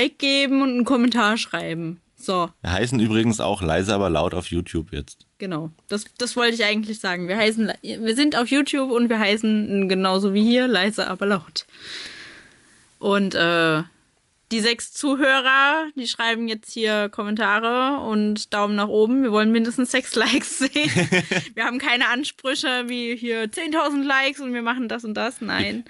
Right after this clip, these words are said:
Speaker 2: Wir, wir probieren erst mal zehn.
Speaker 1: <laughs> Wir versuchen erst mal die sechs Likes zu bekommen von den sechs Zuhörern.
Speaker 2: Von den sechs statistischen Zuhörern.
Speaker 1: Von den, Sch-, ja, sagt ja nur die Statistik. Ich weiß nur, dass auf jeden Fall eine Freundin zuhört.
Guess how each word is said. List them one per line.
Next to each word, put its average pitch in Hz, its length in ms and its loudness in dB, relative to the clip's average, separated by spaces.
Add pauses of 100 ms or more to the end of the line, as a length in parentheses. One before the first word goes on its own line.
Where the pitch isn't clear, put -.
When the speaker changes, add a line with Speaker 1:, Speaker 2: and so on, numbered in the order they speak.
(140)
Speaker 2:
Wir, - 20 -2
wir 113 80 0
probieren 107 320 2
erst 104 160 0
mal 98 160 -2
zehn. 117 500 2
Speaker 1:
<laughs> 285 160 2
Wir 262 140 2
versuchen 247 360 -2
erst 226 160 -4
mal 226 120 -4
die 202 100 -6
sechs 185 300 -8
Likes 202 320 -6
zu - 100 -16
bekommen 208 320 -12
von 202 140 -8
den 185 100 -8
sechs 196 240 -12
Zuhörern. 240 640 -4 (1200)
Speaker 2:
Von - 160 -6
den 87 140 0
sechs 82 260 -4
statistischen - 640 -4
Zuhörern. 90 580 0 (200)
Speaker 1:
Von 214 180 -2
den, 196 140 0
Sch-, - 180 -4
ja, 208 300 0
sagt 202 300 -6
ja 208 60 0
nur 190 120 -2
die 202 120 -4
Statistik. - 680 -6
Ich - 160 -10
weiß 208 200 -2
nur, 208 180 2
dass 196 280 -4
auf - 200 -6
jeden 202 160 -2
Fall 196 160 -4
eine 196 200 0
Freundin 208 360 0
zuhört. 208 480 2